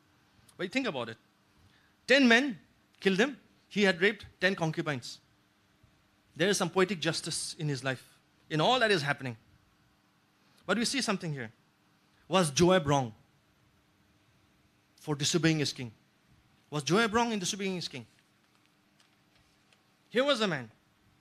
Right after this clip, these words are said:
who was not, not afraid to do what is right. And was it Joab who did it?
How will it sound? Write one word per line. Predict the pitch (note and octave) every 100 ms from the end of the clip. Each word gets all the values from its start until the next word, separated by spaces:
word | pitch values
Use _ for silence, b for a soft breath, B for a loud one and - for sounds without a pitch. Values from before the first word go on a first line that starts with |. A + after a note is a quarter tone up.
| _ _ _ _ _ _ _ _ _ _ _ _ _ _ _ _ -
who | A3+
was | G#3+
not, | G#3+ G3 E3+
not | G3+ F#3+
afraid | D3+ G3 D3+
to | D3+
do | D3+
what | D3+ C#3
is | A2+
right. | A#2 - - _ - - - - _ _ _ _ _ _ _ _ _ _ _ _ _ _ _ _ _ _ _ _ _ _ b b b b _ -
And | E3+ E3
was | E3+
it | F3+
Joab | C3 D#3+ G3
who | G3
did | G3 G3
it? | B3